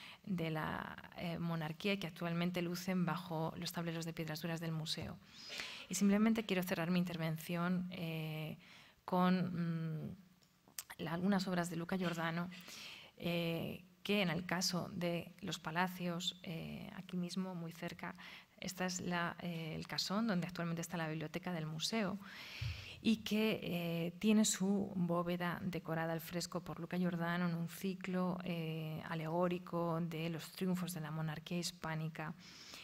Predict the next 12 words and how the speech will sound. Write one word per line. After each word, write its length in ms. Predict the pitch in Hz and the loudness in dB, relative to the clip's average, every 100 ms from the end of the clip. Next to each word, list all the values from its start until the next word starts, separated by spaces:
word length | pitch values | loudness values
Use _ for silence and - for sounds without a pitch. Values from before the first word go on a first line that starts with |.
| - | -6
y 100 | 202 | -2
que 80 | 185 | 0
es 120 | 196 | 4
una 280 | 202 202 - | 4 4 2
de 260 | 180 180 170 | 2 2 2
las 400 | 165 160 165 - - | 0 -2 -2 -8 -14
joyas 680 | - - 214 214 202 202 - - | -12 -4 -2 0 -2 -4 -8 -8
excepcionales 760 | 185 180 180 - 175 170 170 175 | -6 -4 -4 -2 2 2 2 -4
que 120 | - - | -10 -10
conserva 380 | 165 160 160 175 | -6 -4 -2 0
el 60 | |
museo, 540 | 180 170 - 180 170 | 0 0 0 0 0